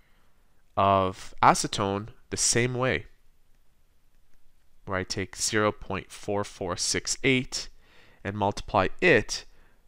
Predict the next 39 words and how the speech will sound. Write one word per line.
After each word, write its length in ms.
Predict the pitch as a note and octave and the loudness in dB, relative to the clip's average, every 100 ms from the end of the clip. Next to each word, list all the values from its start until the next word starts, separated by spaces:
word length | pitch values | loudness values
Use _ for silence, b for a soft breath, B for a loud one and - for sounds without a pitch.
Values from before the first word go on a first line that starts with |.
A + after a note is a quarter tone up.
| - | -14
to 120 | - G#2 | -4 -2
a 60 | |
pressure 400 | - G2+ G2+ - | 0 0 0 0
of 80 | F2 | -2
three 300 | - - A2+ | -4 -4 -4
three 260 | - G#2 G2+ | -4 -6 -4
two. 360 | - - D#2+ - - - - - _ - - | -6 -8 -8 -12 -18 -20 -20 -20 _ -20 -14
And 140 | G2+ | -8
those 180 | G2+ G#2 | -4 -2
are 60 | G#2 | 0
both 260 | G#2+ G#2+ | 0 0
in 100 | G2+ | -2
torr. 440 | F#2+ - G2+ F2 G#2 - - - - | -8 -2 -2 -2 -8 -16 -20 -20 -4
Once 240 | - D#3+ - | 4 4 4
we 80 | E3+ | 4
find 280 | - E3 | 6 6
these 120 | F3+ - | 6 2
partial 320 | - E3+ F3+ | 2 2 2
pressures, 480 | - - - - B2+ | 2 2 0 -4 -2
we 160 | B2 | 6
add 180 | - C#3+ | 8 8
them 140 | C#3 | 6
up 180 | D3 G#3 | 4 2
and 100 | B2 | -2
we 100 | A#2 | -2
get 140 | A2+ B2 | 0 2
the 80 | |
total. 400 | C#3+ - E3+ - - - - b b b b - | 2 4 4 2 -6 -18 -20 b b b b -12
Zero 260 | A2 A2 G#2+ | -2 2 2
point 340 | - G2 - | 0 -6 -6
five 340 | - - G2+ G#2 | -4 4 6 6
five 360 | - G#2 A#2+ | 8 10 10
three 260 | - A2+ G#2 | 6 -4 -2
one 160 | G2 G2+ | 0 2
eight 460 | D3 D3 - - - - - - | 2 2 -2 -8 -10 -20 -20 -8
times 680 | - - F3+ G#3 A#3+ - - - | 0 6 8 6 0 -2 -4 -4
five 360 | - A2+ A2 | 6 8 8
one 180 | G#2 G2 | 4 -6
five, 640 | - C#3 D#3 F3+ F#3 - | 4 8 8 6 0 -12